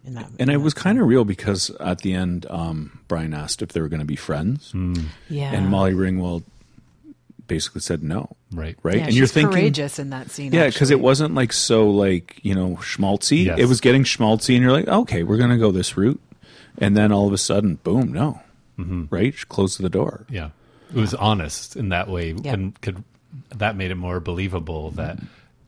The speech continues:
Speaker 3: yes, he would want to be friends with them, but then if those people had something to lose socially,
Speaker 1: Right.
Speaker 3: then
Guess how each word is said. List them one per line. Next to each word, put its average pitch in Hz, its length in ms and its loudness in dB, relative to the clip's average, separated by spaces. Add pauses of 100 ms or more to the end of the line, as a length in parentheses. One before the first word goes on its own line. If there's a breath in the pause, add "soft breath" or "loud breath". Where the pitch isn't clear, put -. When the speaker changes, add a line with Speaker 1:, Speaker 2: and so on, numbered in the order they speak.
Speaker 3:
yes, 101 480 -6
he 139 280 -2
would 113 300 0
want 92 300 -4
to 104 80 -6
be 90 140 -4
friends 85 360 -6
with 87 180 -10
them, 90 380 -8 (360 soft breath)
but 95 200 -10
then 85 480 -8 (140)
if - 140 -14
those 104 320 -4
people 98 320 -6
had 85 280 -8
something 90 440 -8
to 87 120 -12
lose 95 360 -4
socially, 80 760 -6 (140)
Speaker 1:
Right. 110 260 -18 (100)
Speaker 3:
then 82 360 -8